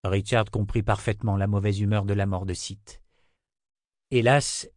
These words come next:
il ne pouvait pas lui promettre que les choses s'arrangeraient bientôt. « J'ai peur que oui », avoua-t-il. Soudain, une petite silhouette noire jaillit du rideau de flocons.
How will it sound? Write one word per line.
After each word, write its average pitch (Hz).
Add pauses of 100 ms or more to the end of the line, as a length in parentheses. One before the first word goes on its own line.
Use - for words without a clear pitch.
il 123
ne 113
pouvait 110
pas 123
lui 110
promettre 117
que 117
les 104
choses 123
s'arrangeraient 104
bientôt. « 98 (1500)
J'ai 107
peur 123
que 143
oui », 120 (920)
avoua-t-il. 90 (1700)
Soudain, 117 (140)
une 113
petite 127
silhouette 123
noire 117
jaillit 123
du 120
rideau 120
de 117
flocons. 104